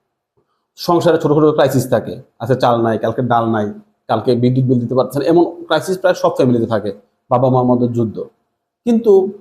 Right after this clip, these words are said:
একটা, এই পরিবারটাকেই যখন অন্য একটা পরিবার আঘাত করতে আসে অথবা কোনো বড় দুর্যোগ হয়,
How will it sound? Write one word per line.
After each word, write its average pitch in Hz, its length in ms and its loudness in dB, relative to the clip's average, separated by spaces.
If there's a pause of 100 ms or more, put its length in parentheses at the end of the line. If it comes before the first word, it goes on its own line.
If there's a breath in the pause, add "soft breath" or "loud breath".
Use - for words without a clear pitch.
একটা, - 240 -4
এই 202 240 4
পরিবারটাকেই 214 560 4
যখন 156 420 2
অন্য 185 200 2
একটা 190 140 2
পরিবার 185 380 2
আঘাত 139 360 0
করতে 120 260 0
আসে 101 260 -4 (260)
অথবা 151 220 0
কোনো 165 120 0
বড় 151 240 2
দুর্যোগ 156 320 2
হয়, 104 180 -2